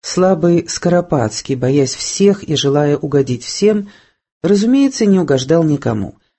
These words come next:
В Малороссии жаловались на него, что он позволяет всё москалям, а в Москве знали, что гетман позволяет всё малороссиянам в ущерб государственным интересам. Несмотря на то, правительство не желало перемены гетмана и избегало случаев оскорблять его.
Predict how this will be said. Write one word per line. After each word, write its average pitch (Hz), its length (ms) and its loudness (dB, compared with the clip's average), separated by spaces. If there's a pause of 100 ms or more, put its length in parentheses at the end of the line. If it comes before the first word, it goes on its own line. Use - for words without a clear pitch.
(260)
В 175 120 -2
Малороссии 214 720 4
жаловались 160 680 2
на 147 100 0
него, 139 300 2
что 175 200 -4
он 202 120 0
позволяет 165 600 0
всё - 200 -2
москалям, 143 720 0
а 139 80 -2
в 123 40 -12
Москве 135 420 -2
знали, 175 360 0
что - 200 -6
гетман 175 420 0
позволяет 151 540 0
всё - 240 -2
малороссиянам 135 1120 -2 (360)
в - 40 -6
ущерб 202 480 -2
государственным 143 920 -4
интересам. 120 680 -8 (720)
Несмотря 120 520 -2
на 95 140 -4
то, 220 280 2 (540)
правительство 226 680 2
не 220 200 4
желало 202 540 2
перемены 165 480 2
гетмана 196 560 2
и 196 160 2
избегало 151 540 2
случаев 151 640 -2
оскорблять 117 760 -4
его. 76 260 -8